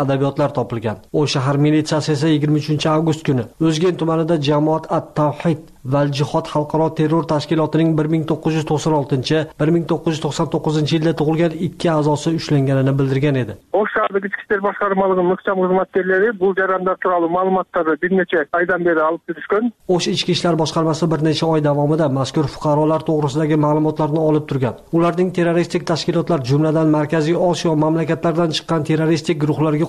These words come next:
Speaker 1: qo'shilgan odamlar bilan aloqadorligi va ulardan doimiy tarzda buyruq olib, u yerga moddiy yordam ko'rsatish uchun pul yig'ib yurgani ham ma'lum bo'lgan. So'nggi ma'lumotlarimizga ko'ra,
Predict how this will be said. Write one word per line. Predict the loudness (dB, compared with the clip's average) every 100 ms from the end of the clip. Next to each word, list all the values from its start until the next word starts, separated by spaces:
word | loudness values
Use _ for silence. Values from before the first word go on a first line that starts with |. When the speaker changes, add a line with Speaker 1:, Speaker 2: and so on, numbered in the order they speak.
| -2
Speaker 1:
qo'shilgan | -2 0 -2 0 0
odamlar | 0 2 0 2
bilan | 0 -2 -2
aloqadorligi | 0 0 0 0 2 2 2 0 0
va | 0
ulardan | 2 0 0 0 2 0
doimiy | 2 2 2 0
tarzda | -2 0 0
buyruq | 2 2 0 0
olib, | -2 -2 -4 0
u | 2
yerga | 2 2 0 0
moddiy | 0 0 2
yordam | 2 0 -2 -2
ko'rsatish | -4 -4 -6 -4 -2
uchun | -2 -2 -2
pul | 0 2
yig'ib | 2 2 0
yurgani | 0 2 0 0
ham | 0 2 2
ma'lum | 2 2 2
bo'lgan. | 0 -4 -8 _ -10 -2
So'nggi | 0 2 0
ma'lumotlarimizga | 2 0 2 2 2 2 0
ko'ra, | 0